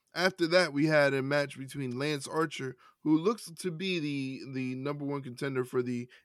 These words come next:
A E W World Championship, uh, taking on Frankie Kazarian. This wasn't a squash match like the match before,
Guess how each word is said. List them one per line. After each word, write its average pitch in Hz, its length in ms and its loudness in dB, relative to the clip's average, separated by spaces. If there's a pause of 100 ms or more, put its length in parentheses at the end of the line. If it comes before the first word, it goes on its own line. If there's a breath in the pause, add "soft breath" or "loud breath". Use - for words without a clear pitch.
(120)
A 131 60 -2
E 147 260 -8
W 127 360 -4
World 131 300 2
Championship, 123 720 -4 (320 soft breath)
uh, 120 180 0
taking 139 360 -4
on 123 160 0
Frankie 135 340 -6
Kazarian. 139 540 -4
This 147 160 -8
wasn't 190 280 0
a 139 180 -2 (160)
squash 185 500 2
match 175 280 -4
like 143 200 -6
the 139 80 -10
match 143 280 -4
before, 185 520 0